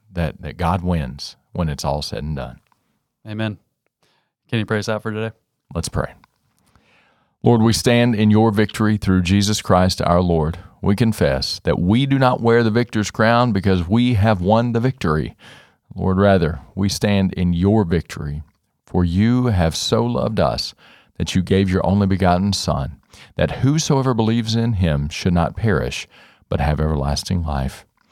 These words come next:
Speaker 1: You ask us in your word, "Who is it that overcomes the world?"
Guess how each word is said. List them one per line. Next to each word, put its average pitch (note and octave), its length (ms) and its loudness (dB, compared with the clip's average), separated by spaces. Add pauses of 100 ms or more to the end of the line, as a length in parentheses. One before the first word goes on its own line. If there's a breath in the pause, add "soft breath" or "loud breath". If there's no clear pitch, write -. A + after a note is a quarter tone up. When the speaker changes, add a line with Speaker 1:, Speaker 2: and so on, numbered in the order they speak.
(280 soft breath)
Speaker 1:
You A#2 140 6
ask B2 260 4
us C#3 140 2
in C3+ 100 0
your C3 140 2
word, A2 320 4
"Who C3+ 180 4
is D3 240 2
it - 240 -2
that G2 240 0
overcomes A2+ 640 0
the A2 100 -2
world?" G#2 480 0